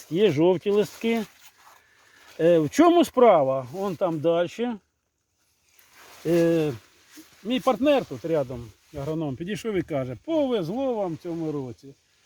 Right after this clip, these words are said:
ви проскочили хвороби». Кажу: «Да, е, проскочили, м, септоріози». Я абсолютно всі поля, весь соняшник обробив профілактично, е, цимоксилом,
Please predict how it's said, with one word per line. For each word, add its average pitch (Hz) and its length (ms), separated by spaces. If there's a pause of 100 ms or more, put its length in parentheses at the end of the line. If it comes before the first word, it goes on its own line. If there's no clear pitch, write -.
(120)
ви 247 160
проскочили 190 640
хвороби». 127 460 (1700)
Кажу: 196 180
«Да, 240 340 (260)
е, 143 200
проскочили, 165 720 (560)
м, 131 180
септоріози». 220 800 (1080)
Я 226 180
абсолютно 196 640
всі 208 340
поля, 208 480 (220)
весь 156 220
соняшник 175 520
обробив 170 400
профілактично, 165 800 (720)
е, 147 60
цимоксилом, 165 580